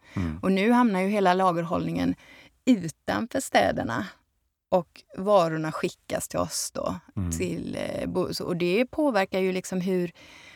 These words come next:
Speaker 2: hur handelslokalerna ser ut. Vad blir det då? Då blir ju
Speaker 1: Mm.
Speaker 2: det som,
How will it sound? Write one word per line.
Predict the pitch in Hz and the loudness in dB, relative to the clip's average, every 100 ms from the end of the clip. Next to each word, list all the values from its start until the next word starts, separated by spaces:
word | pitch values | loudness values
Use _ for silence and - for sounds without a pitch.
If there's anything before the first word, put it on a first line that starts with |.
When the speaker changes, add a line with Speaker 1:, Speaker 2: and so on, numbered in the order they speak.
| - _ _ _ _ _ _ _ _ | -20 _ _ _ _ _ _ _ _
Speaker 2:
hur | 175 190 | -2 -2
handelslokalerna | 175 226 185 175 165 - - 214 269 359 359 | 4 4 4 2 -2 -4 0 4 4 4 0
ser | - 202 | 0 0
ut. | - - | 0 -4
Vad | 190 | -2
blir | 220 | -2
det | 214 294 392 | 0 2 4
då? | 208 - | 2 0
Då | 214 | -2
blir | 240 | 0
ju | 269 | 2
Speaker 1:
Mm. | 285 | 2
Speaker 2:
det | 254 208 202 | 2 0 -2
som, | - 196 196 | -2 -4 -6